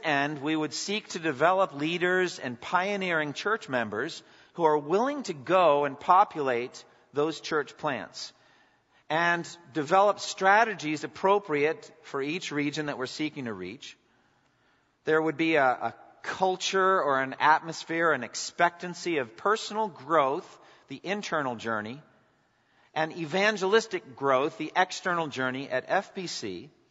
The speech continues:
and a willingness not to stay comfortable year after year in the inward focus ministries of a really, in the end, stagnant church.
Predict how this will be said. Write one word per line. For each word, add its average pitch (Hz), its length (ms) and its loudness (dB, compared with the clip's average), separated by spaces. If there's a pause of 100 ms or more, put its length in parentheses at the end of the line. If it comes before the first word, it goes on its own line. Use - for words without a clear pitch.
(360)
and 151 160 0
a 156 60 4
willingness 202 520 0
not 190 240 2
to 196 60 -8
stay 175 280 -2
comfortable 151 800 0
year 175 320 0
after 165 260 2
year 123 420 -4 (200)
in 151 120 -6
the 151 80 -4
inward 190 480 -2
focus 151 440 0
ministries 131 520 -4
of 117 120 -6
a 110 120 -4 (1080)
really, 120 600 0
in 123 120 -8
the 131 160 -6
end, 107 280 -8
stagnant 110 500 -4
church. - 440 -10